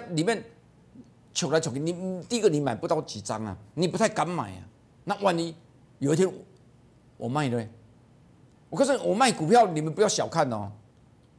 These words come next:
既然这里没什么量就拉上去，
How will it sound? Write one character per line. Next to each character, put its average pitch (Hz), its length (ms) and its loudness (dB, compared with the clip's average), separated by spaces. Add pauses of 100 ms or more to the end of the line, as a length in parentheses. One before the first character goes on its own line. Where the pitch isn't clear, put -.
(640)
既 320 220 0
然 190 240 6
这 285 220 6
里 170 180 2
没 208 180 2
什 220 160 2
么 180 60 -4
量 220 120 2
就 226 120 4
拉 214 140 6
上 202 160 0
去， 170 280 -8